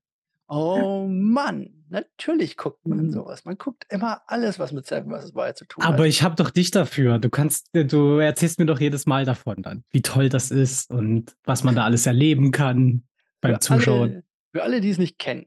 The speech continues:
Speaker 1: gebt einfach mal auf YouTube Seven versus Wild ein. Das war im letzten Jahr, äh, eine Show von Fritz Meinecke, die mit Abstand immer noch das erfolgreichste YouTube-Format Europas ist.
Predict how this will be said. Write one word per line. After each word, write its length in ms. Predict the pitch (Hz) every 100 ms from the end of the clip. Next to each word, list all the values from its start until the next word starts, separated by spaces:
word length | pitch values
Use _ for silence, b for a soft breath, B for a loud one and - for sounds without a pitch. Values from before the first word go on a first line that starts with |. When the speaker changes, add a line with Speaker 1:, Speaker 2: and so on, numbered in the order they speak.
| - -
Speaker 1:
gebt 200 | 208 208
einfach 200 | 175 185
mal 280 | 180 180 180
auf 200 | 151 143
YouTube 380 | 175 175 170
Seven 240 | - 185 190
versus 220 | 160 135
Wild 200 | 170 180
ein. 180 | 165 165
Das 180 | 151 160
war 340 | 147 147 - - _ -
im 200 | 139 147
letzten 520 | 180 - - - 180
Jahr, 480 | 151 135 156 180 - _ _ _ _ _ -
äh, 60 |
eine 500 | 139 131 135 135 135
Show 240 | 131 196 208
von 340 | - 156 147
Fritz 240 | - 156 175
Meinecke, 640 | 180 180 170 180 180 - _ _
die 560 | 151 147 143 139 139 139 - _
mit 360 | 156 143 135 -
Abstand 440 | 196 - 180 160 _ -
immer 280 | 202 185
noch 200 | 170 170
das 180 | - -
erfolgreichste 760 | - - 156 165 160 156 151 135
YouTube-Format 720 | 147 151 143 143 135 127 143
Europas 680 | 139 123 151 156 131 123
ist. 340 | - 143 -